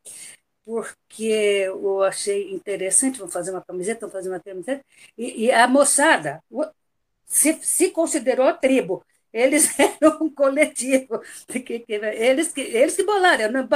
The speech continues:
não dei palpite no, no, na, na, no visual da camiseta, eles é que bolaram, né? E aí, quando chegaram pra mim, aquilo, "Uia, tá bom,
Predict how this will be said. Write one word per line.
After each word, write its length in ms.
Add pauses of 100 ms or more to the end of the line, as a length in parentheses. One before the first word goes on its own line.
(140)
não 120
dei 140
palpite 460
no, 200
no, 140 (260)
na, 480
na, 160 (160)
no 120
visual 640 (300)
da 140
camiseta, 600
eles 320
é 100
que 140
bolaram, 560 (300)
né? 240 (160)
E 40
aí, 140
quando 240
chegaram 380
pra 160
mim, 160
aquilo, 320
"Uia, 260 (160)
tá 140
bom, 260